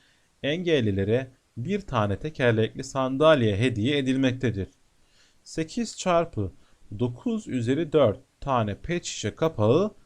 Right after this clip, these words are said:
bir ton ağırlığındadır. Buna göre toplanan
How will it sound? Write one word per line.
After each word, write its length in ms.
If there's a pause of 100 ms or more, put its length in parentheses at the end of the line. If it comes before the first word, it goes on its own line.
(220)
bir 400
ton 320
ağırlığındadır. 880 (640)
Buna 300
göre 360 (320)
toplanan 560